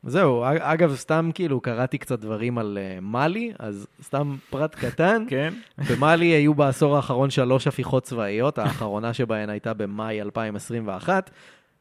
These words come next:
Speaker 1: והמגשר שניהל את המשא ומתן לאחר ההפיכה האחרונה, היה הנשיא הניגרי לשעבר, בעל השם הממש ממש נפלא, Good Luck Jonathan.
Speaker 2: לא. <laughs>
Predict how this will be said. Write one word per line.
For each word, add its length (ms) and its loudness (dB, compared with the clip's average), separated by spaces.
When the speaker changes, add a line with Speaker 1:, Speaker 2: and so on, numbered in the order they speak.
Speaker 1:
והמגשר 1500 -2
שניהל 580 4
את 120 2
המשא 300 -2
ומתן 640 2
לאחר 500 0
ההפיכה 420 2
האחרונה, 640 4
היה 220 2
הנשיא 520 2
הניגרי 500 4
לשעבר, 760 4
בעל 340 4
השם 360 2
הממש 540 2
ממש 360 2
נפלא, 480 2
Good 200 6
Luck 360 6
Jonathan. 760 4
Speaker 2:
לא. 1000 6
<laughs> 160 4